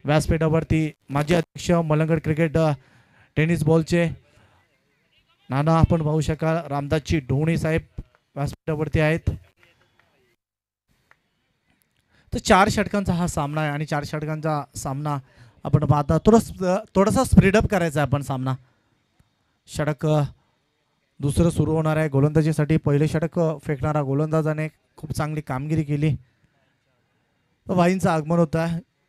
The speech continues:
विलासभाई म्हात्रे यांचं आगमन होतं आहे. मलंगड क्रिकेट समितीचे सदस्य सुद्धा आहेत.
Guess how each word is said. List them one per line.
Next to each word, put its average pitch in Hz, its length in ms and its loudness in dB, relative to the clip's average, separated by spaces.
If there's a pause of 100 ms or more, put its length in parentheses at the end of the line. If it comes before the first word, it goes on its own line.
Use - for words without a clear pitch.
(180)
विलासभाई 151 440 2
म्हात्रे 147 340 -2
यांचं 147 240 -4
आगमन 143 200 -4
होतं 151 180 -2
आहे. 156 80 -2
मलंगड 147 440 -6
क्रिकेट 151 320 -4
समितीचे 147 520 -6
सदस्य 147 420 -6
सुद्धा 151 220 -6
आहेत. 156 100 -4